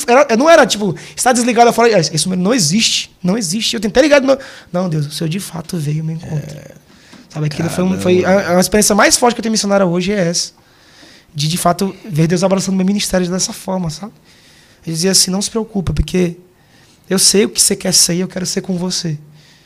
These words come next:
Speaker 1: Então, aquilo me tornou muito claro, né? Eu tenho, eu tenho contado essa experiência nos lugares, pra que as pessoas saiam desse ritmo de vida, de só, de achar que Deus é um bingo, né? Em que eu
Speaker 2: É.
Speaker 1: aposto que eu vou ganhar alguma coisa em troca e às vezes Deus só quer essa presença.
Speaker 2: É.
Speaker 1: Só quer a, que a gente esteja ali, que a gente viva com Ele.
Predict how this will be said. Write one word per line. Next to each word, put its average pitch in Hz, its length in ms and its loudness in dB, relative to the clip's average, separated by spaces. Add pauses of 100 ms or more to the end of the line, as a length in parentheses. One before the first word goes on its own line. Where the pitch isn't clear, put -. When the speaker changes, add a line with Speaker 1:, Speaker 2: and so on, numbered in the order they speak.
(360)
Speaker 1:
Então, - 100 -6
aquilo 190 200 2
me 196 60 2
tornou 202 200 4
muito 208 200 2
claro, 190 340 4
né? 165 120 0
Eu 170 60 0
tenho, 190 200 -6 (100)
eu 196 100 -4
tenho 180 140 -4
contado 208 260 -4
essa 190 140 -4
experiência 180 460 -4
nos 175 80 -2
lugares, 175 500 -2 (640)
pra 202 100 -4
que 220 80 -2
as 233 60 2
pessoas 254 280 2
saiam 247 240 4
desse 254 240 0
ritmo 226 300 0
de 208 140 -4
vida, 190 260 -4
de 156 100 -4
só, 220 320 -2 (440)
de 180 100 2
achar 208 180 4
que - 100 -4
Deus 220 200 4
é 233 40 6
um 240 140 0
bingo, 185 360 0
né? 175 140 -8 (340)
Em - 100 -8
que 202 120 0
eu 208 60 6
Speaker 2:
É. - 20 8
Speaker 1:
aposto 214 460 4
que 196 60 -2
eu 190 40 0
vou 202 100 4
ganhar 202 120 2
alguma 202 220 0
coisa 196 220 0
em 190 40 -6
troca 190 420 -2
e - 20 -4
às 208 100 -6
vezes 208 220 -6
Deus 214 140 -4
só - 60 -20
quer 240 120 -6
essa 226 120 -8
presença. 220 520 -8 (260)
Speaker 2:
É. - 40 -18 (360)
Speaker 1:
Só - 140 -6
quer 180 140 -2
a, - 80 2
que - 180 -2
a 226 40 2
gente 220 160 -2
esteja 196 420 0
ali, 170 180 -2
que - 80 -10
a 175 40 0
gente 180 240 -6
viva 175 200 -2
com 175 160 -6
Ele. 175 260 -4